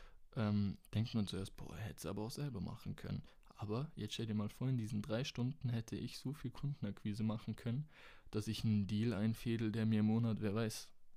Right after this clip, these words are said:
sagen wir einfach mal so, sagen wir einfach mal zweitausend Euro im Monat bringt. Ist es dann ein gutes oder ein schlechtes Geschäft gewesen? Das ist dann ein gutes Geschäft gewesen.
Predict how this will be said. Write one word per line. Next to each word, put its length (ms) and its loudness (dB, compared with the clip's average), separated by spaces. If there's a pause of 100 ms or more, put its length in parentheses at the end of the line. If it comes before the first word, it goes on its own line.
(140)
sagen 280 2
wir 80 4
einfach 180 0
mal 320 2 (100)
so, 280 -2 (240)
sagen 300 2
wir 80 6
einfach 120 -2
mal 160 2
zweitausend 580 -2
Euro 260 0
im 40 4
Monat 300 0
bringt. 220 -12 (1120)
Ist 120 -6
es 140 0
dann 140 2
ein 140 2
gutes 340 -2
oder 140 0
ein 100 0
schlechtes 400 -4
Geschäft 360 -8
gewesen? 460 -8 (680)
Das 160 -6
ist 180 -8
dann 100 0
ein 140 2
gutes 300 -4
Geschäft 400 -6
gewesen. 460 -4